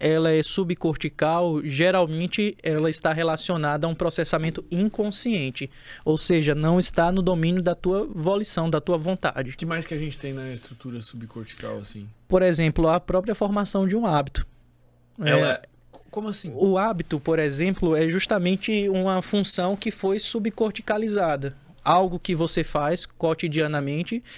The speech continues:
Speaker 1: Imagina a primeira vez que você pilotou uma moto, então dirigiu um carro. É, ali na autoescola,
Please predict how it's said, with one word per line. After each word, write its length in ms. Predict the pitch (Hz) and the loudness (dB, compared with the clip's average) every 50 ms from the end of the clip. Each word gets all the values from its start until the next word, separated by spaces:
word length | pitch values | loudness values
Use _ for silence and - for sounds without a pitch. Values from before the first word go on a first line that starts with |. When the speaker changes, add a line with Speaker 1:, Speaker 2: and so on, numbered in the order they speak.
| - - - | -18 -10 0
Speaker 1:
Imagina 320 | - 180 175 165 196 196 190 | 2 2 2 4 4 2 2
a 40 | |
primeira 400 | 190 196 180 175 190 214 226 202 | 2 2 2 2 2 4 4 2
vez 320 | 160 147 160 170 190 - - | 2 2 2 2 2 2 0
que 100 | - 170 | -2 -2
você 540 | 156 165 156 - - 156 143 135 139 143 135 - | -2 0 0 0 2 2 2 2 0 0 -4 -4
pilotou 600 | - 151 156 156 147 - - 147 147 160 165 160 | -2 2 2 2 2 0 0 0 2 2 2 2
uma 140 | 151 143 135 | 0 -2 -2
moto, 440 | 135 139 143 156 165 160 156 - 151 | -2 0 0 2 0 0 -2 -4 -6
então 280 | 143 123 151 147 147 143 | -6 -4 -2 -2 -2 -4
dirigiu 600 | 135 135 143 143 135 127 143 151 156 151 147 143 156 | -4 -2 -2 -2 -2 -2 0 2 2 2 2 0 -2
um 140 | 170 143 139 | -4 -6 -6
carro. 460 | 135 - 143 139 160 165 156 156 139 - - - - - - - - - - - - | -4 -2 0 0 0 0 -2 -4 -6 -8 -12 -20 -20 -20 -20 -20 -20 -20 -20 -18 -8
É, 420 | - 143 147 147 151 151 151 147 143 139 | -4 0 0 2 2 2 2 2 2 2
ali 220 | 143 147 160 170 | 2 2 2 2
na 120 | 180 170 | 2 2
autoescola, 800 | 156 156 165 160 - - - - 165 170 185 180 170 151 135 120 | 2 2 0 0 -2 -4 0 2 2 2 2 2 0 -2 -4 -6